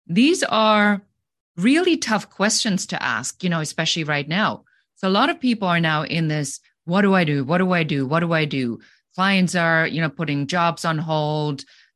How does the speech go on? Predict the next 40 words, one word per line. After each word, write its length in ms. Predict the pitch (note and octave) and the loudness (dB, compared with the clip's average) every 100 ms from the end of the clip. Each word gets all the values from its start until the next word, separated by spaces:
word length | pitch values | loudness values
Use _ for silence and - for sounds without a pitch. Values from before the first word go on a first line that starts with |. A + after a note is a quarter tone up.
| - | -6
Uh, 120 | C#3+ | -6
things 320 | - F3 D#3 | -2 -2 0
are 80 | C3 | -4
canceled. 1080 | - G3+ F#3+ F3+ - F3+ E3 E3 D#3+ E3 - - _ _ _ - | -6 -2 0 0 0 0 0 0 0 -4 -14 -18 _ _ _ -6
I 160 | D#3 | -2
am 240 | D3+ D3+ D3+ | 0 0 0
not 220 | C#3 - | -2 -2
making, 640 | E3+ G3+ G#3 F3+ F3 F3 - | 0 0 2 0 0 -2 -2
uh, 200 | C#3+ C#3+ | -2 -2
the 100 | D3+ | -2
money 280 | D#3+ D#3+ C3+ | -2 0 0
I 60 | |
was 160 | C3 C#3 | -2 -2
making 340 | C#3+ C#3 C#3 | -4 -2 -4
even 200 | A#2+ C3 | -4 -2
last 440 | B2 A#2 A#2+ - - | -2 -4 -6 -8 -2
year. 280 | A3+ A3 | 0 2
Everybody's 400 | E3+ C#3+ C#3+ C3+ | 2 0 -2 -4
talking 300 | - C3 C3 | -4 -4 -4
about 280 | B2+ A#2+ A#2+ | -4 -2 -4
the 60 | B2+ | -6
recession, 640 | C#3 - A3+ A3+ G#3 F3+ | -6 -2 -2 0 0 0
the 80 | C#3+ | -2
media, 520 | C#3 D3+ D3 C#3+ C#3+ | -2 -2 -2 -2 -2
you 140 | - | -2
know, 120 | C#3+ C3 | -4 -4
when 200 | C3+ C3+ | -2 -4
it 160 | C3+ | -4
l-, 180 | C#3 D3+ - | -6 -6 -6
when 180 | C#3+ C3+ | -4 -4
it 140 | C3+ | -4
bleeds, 380 | D#3+ E3 D#3+ - | -4 -2 -2 -4
it 140 | - | -6
leads. 520 | D3+ G#3+ G#3+ G3 F#3 - - - _ | -2 0 2 0 -4 -12 -18 -20 _
So 180 | - E3 | -4 -2
it's 160 | D3 - | -2 0
all 340 | E3 F#3 G3 | 0 2 2
negative, 400 | F3 F3 E3 D3+ | 2 0 -2 -4
negative, 400 | D#3+ D3+ C3+ B2+ | -4 -2 -4 -4
negative. 560 | F3 G3 G3 F#3+ F3+ | -2 0 0 0 -2